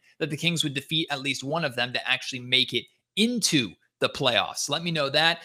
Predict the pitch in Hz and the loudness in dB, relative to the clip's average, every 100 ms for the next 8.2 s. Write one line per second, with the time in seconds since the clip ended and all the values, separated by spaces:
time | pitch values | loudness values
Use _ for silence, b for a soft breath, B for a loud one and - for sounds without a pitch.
0 | B B 151 208 202 202 175 180 196 175 | B B -2 2 2 2 2 -2 -2 -2
1 | 180 190 175 170 143 170 175 147 156 175 | -2 -2 0 0 0 0 0 0 -2 -2
2 | - 170 135 151 160 - 151 143 - 165 | -2 -2 -2 -4 -4 0 0 2 0 -2
3 | 160 - 160 143 151 175 160 165 143 131 | -2 0 0 2 2 2 -2 0 -2 -4
4 | - 131 160 - 165 151 - 135 135 - | 0 0 0 -4 -6 -6 -2 -2 -2 -6
5 | 143 - - 156 202 - 208 190 175 180 | -8 -8 0 0 2 4 6 6 4 2
6 | - - 180 - 165 170 175 170 151 165 | 0 0 0 0 0 2 4 4 2 -2
7 | 151 143 135 131 127 165 143 139 139 131 | -4 0 0 0 -4 -4 -6 -4 -6 -4
8 | 131 - | -4 -6